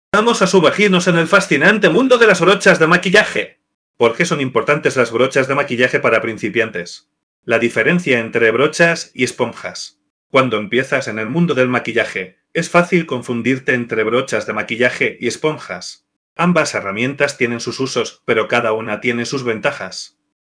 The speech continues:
Las brochas de maquillaje son ideales para aplicar productos en polvo, como sombras y rubores.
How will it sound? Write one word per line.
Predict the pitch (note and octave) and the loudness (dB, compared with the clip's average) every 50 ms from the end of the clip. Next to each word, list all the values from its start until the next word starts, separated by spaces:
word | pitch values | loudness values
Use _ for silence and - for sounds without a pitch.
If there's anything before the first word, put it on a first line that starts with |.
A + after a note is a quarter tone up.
| _ _ | _ _
Las | A2+ A#2 A2+ | 0 0 2
brochas | A2+ B2+ D#3 E3 E3 - B2+ A2+ | 4 4 4 4 4 2 0 0
de | - A#2 | 0 -2
maquillaje | A2+ A2+ - B2+ A#2+ C3 B2 - D3+ C#3+ | -4 -4 -4 0 2 2 2 2 0 -2
son | - D3+ C3 B2 | 0 -2 -2 -2
ideales | A#2 A2+ A#2 A2+ A2+ A2+ A2 A2 A2 | 0 2 2 2 4 2 2 -2 -2
para | - B2 A2+ A2 G#2 | -2 -2 0 0 0
aplicar | G2+ A2+ G#2+ G2 - B2 B2+ C3 - | 0 -2 -6 -2 0 0 0 0 -2
productos | - A2+ A2+ A2+ D#3+ F3 - - D#3+ - C#3 | -2 -4 -2 -2 -2 -4 -2 -4 -4 -2 -2
en | A#2+ A#2+ A#2 | -4 -4 0
polvo, | A#2 B2+ C3+ C#3+ C3+ C#3+ C#3+ C#3+ _ | 2 2 2 2 0 -4 -4 -4 _
como | _ B2+ A2+ G#2+ G#2+ | _ -2 -2 -2 -2
sombras | - C#3+ C#3 C3+ C3+ C3+ D3+ D3 C#3+ - - _ | -2 -2 -2 0 0 0 -2 -2 -4 -8 -12 _
y | - B2 A#2+ | -4 -4 -4
rubores. | A2 G2+ G#2 G2+ F#2 G2+ - - - _ | -2 -2 -4 -6 -6 -8 -12 -14 -20 _